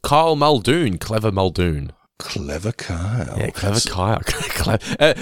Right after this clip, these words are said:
Speaker 1: it's, it's not just Cle-, it's Clever Kyle.
Speaker 2: You're not gonna get sick of that anytime soon, Kyle.
Speaker 1: <laughs> So clever, uh,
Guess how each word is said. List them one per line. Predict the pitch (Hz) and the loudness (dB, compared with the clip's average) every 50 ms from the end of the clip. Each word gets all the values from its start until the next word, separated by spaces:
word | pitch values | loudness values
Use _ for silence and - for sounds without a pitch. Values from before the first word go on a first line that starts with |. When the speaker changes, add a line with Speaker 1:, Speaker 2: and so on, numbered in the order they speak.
| - - | 0 0
Speaker 1:
it's, | 147 - | 2 4
it's | 160 147 - | 2 2 4
not | 180 185 | 2 2
just | 185 - | 2 2
Cle-, | - - | 2 2
it's | 135 127 - - - - | 2 2 0 -4 -12 -12
Clever | - - 135 90 104 110 113 120 123 - | -10 -6 -4 -4 -2 -2 -2 -4 -4 -6
Kyle. | - - - - 92 92 92 95 98 107 101 98 - - - - - | -10 -12 -12 -10 -8 -8 -6 -6 -6 -6 -6 -8 -12 -16 -12 -6 -4
Speaker 2:
You're | 143 - | 2 4
not | - 117 117 | 4 6 6
gonna | - 139 147 | 6 6 6
get | 143 147 135 | 6 4 2
sick | - - 160 | 2 2 2
of | 156 135 | 4 4
that | 127 143 - | 4 4 4
anytime | 143 139 117 - 113 107 107 | 4 0 0 2 2 2 2
soon, | 101 - 110 95 | 0 0 0 2
Kyle. | 92 - 92 90 87 98 - - - - - 190 - - | 2 2 2 0 0 -2 -4 -4 -2 0 2 2 2 4
Speaker 1:
<laughs> | 175 156 - - - 160 - - - 165 147 147 165 - | 4 4 4 4 2 0 0 0 -2 -4 -2 -2 -4 0
So | - 120 113 | 2 2 2
clever, | 107 - - 123 127 120 120 117 - - - _ | 2 2 0 2 4 4 4 4 2 0 -6 _
uh, | - 98 90 | -4 -4 -4